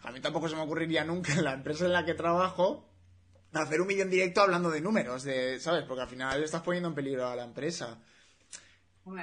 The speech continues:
Speaker 2: a mí tampoco.
Speaker 1: Por eso,
Speaker 2: A
Speaker 1: pero
Speaker 2: mí
Speaker 1: que hay gente que
Speaker 2: tampoco.
Speaker 1: igual sí que lo hace, por eso se hacen este tipo de contratos, porque se, se le cruza el cable. Pero que aún así, es que no,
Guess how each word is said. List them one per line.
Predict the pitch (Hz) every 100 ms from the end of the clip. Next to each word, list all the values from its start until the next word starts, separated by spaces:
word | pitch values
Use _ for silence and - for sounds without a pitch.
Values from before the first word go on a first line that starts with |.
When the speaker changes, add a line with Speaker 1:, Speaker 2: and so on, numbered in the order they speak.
| -
Speaker 2:
a |
mí | 190
tampoco. | 208 185 185 156 156 151
Speaker 1:
Por | 135
eso, | 156 175
Speaker 2:
A |
Speaker 1:
pero | 180
Speaker 2:
mí | 147
Speaker 1:
que |
hay | -
gente | 185 220
que | 208
Speaker 2:
tampoco. |
Speaker 1:
igual | 196 202
sí | 196
que | 190
lo | 196
hace, | 190 135
por | 143
eso | 175
se | 180
hacen | 170
este | 170 160
tipo | 151 147
de | 135
contratos, | 127 113 170 190 123 -
porque | 120 113
se, | 120 120 123 120 117 123
se | 120
le | 117
cruza | 135 147
el | 131
cable. | 160 151 - - - - - -
Pero | 143 143
que | 139 135
aún | 143 143
así, | 143 160 196 - - _ _ _ _ - _ -
es | 160 160
que | 214
no, | 196 180